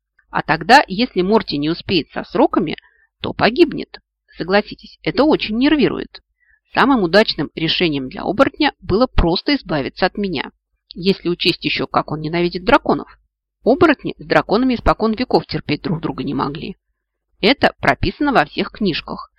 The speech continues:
Но об отношении одного конкретного индивида к милым симпатичным ящерам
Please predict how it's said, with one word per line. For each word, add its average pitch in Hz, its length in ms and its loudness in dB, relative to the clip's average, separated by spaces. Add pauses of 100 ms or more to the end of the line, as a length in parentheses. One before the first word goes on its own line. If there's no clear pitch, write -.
(280)
Но 247 300 6
об 175 140 6
отношении 170 600 0
одного 165 380 -2
конкретного - 680 -4
индивида 233 600 0
к - 100 -8
милым 233 280 0
симпатичным 220 760 -2
ящерам 202 560 0